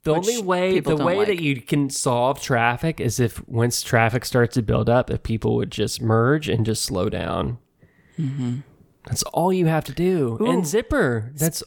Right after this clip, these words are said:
Speaker 1: all you have to do.
Speaker 2: Speaking of slowing down, did you hear about that twenty-two-year-old guy that was driving a hundred fifty-seven?
Speaker 1: No.
Speaker 2: And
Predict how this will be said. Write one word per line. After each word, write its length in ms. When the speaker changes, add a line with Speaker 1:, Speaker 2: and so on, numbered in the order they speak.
Speaker 1:
all 160
you 160
have 140
to 60
do. 320
Speaker 2:
Speaking 600
of 320
slowing 540
down, 680
did 240
you 800
hear 180
about 260
that 360
twenty-two-year-old 1040
guy 260
that 120
was 280
driving 440
a 40
hundred 480
fifty-seven? 1000
Speaker 1:
No. 460
Speaker 2:
And 500